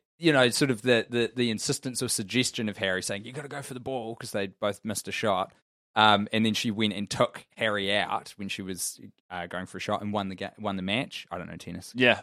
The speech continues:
Speaker 1: So
Speaker 2: she
Speaker 1: match.
Speaker 2: did. She won the match.
Speaker 1: And, uh, but Harry got very hurt because he got bowled over by it, and she didn't say sorry. And you know what?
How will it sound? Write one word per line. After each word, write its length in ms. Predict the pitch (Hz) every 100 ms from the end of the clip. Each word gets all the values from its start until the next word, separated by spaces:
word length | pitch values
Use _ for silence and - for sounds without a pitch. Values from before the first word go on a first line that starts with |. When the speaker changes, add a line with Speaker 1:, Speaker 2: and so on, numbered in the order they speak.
| -
Speaker 1:
So 160 | -
Speaker 2:
she 60 | 110
Speaker 1:
match. 60 | 120
Speaker 2:
did. 180 | 127
She 120 | - 120
won 220 | 113 131
the 60 |
match. 460 | 123 113 - - - _ _
Speaker 1:
And, 400 | 123 123 120 117
uh, 420 | 127 123 120 117 117 - _
but 160 | - 123
Harry 320 | 123 147 143
got 220 | 127 127
very 240 | 117 127 113
hurt 400 | 135 123 110 -
because 640 | 117 113 107 104 98 - _ _ _ -
he 120 | 104
got 200 | 107 101
bowled 300 | 113 113 110
over 240 | 113 113
by 220 | 98 95 92
it, 240 | 90 87 -
and 120 | 95
she 120 | -
didn't 180 | 98 98
say 160 | - 98
sorry. 560 | - 107 107 87 90 - _ _ _ _ -
And 100 | 101
you 60 |
know 160 | 113 120
what? 360 | 123 139 160